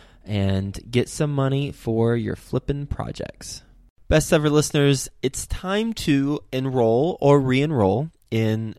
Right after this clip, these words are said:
a healthcare plan if you're an entrepreneur, uh, real estate investor. And the way to do that is by using Stride Health.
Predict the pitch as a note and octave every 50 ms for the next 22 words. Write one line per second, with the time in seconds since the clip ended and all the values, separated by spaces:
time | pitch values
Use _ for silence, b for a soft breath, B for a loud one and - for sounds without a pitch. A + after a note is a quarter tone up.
0 | _ - G#2 G2 G#2 G#2 - - - - B2 C#3 - - F#2+ F2 F2 F2+ G2+ G#2+
1 | - - - F#2+ F#2+ - - - G2 F#2 F#2 F#2 - - - F2+ F2+ F2+ F2 -
2 | - F#2 F#2+ - - - F#2+ E2+ F2 F2 A2+ b b b b b b b b -
3 | - F2 F2 F2 F2 F2+ F2+ F2 F2+ F2+ - - F2+ - - G2+ F#2+ F2 D2 -
4 | - - - - - - A2+ b b b b b b b b - - - F#2+ F#2+
5 | G2 F#2+ G#2 - - - - G#2+ G#2 G#2 G#2 G#2 A#2 B2 C3 D3 D#3+ E3 E3 E3
6 | - - - - B2 A2+ - G2 F#2+ F2+ F2 E2+ F2 F2 - - - - F#2+ F#2
7 | F#2 - - F#2+ F#2+ F#2 F#2 F2+ - F#2 F2 F2 - - - - - F#2 E2+ F2
8 | F2+ F2 - F2+ E2+ - D2+ - - - -